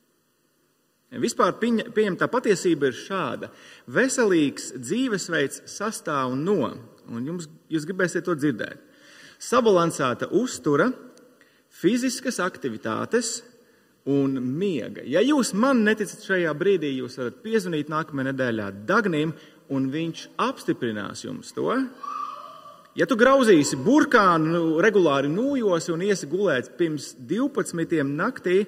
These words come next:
tev ir cerība. Tev ir cerība. Bet kā ir ar mūsu garīgo izaugsmi?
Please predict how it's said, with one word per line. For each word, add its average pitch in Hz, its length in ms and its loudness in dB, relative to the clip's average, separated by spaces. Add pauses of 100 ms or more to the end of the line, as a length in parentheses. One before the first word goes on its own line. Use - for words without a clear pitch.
(640)
tev 180 180 6
ir 160 80 4
cerība. 143 720 2 (1200)
Tev 151 180 -4
ir - 80 -8
cerība. - 600 -4 (960)
Bet - 240 0
kā 233 220 4 (100)
ir 190 160 4
ar 156 160 0
mūsu 180 480 -2 (540)
garīgo 117 840 0
izaugsmi? 120 800 -4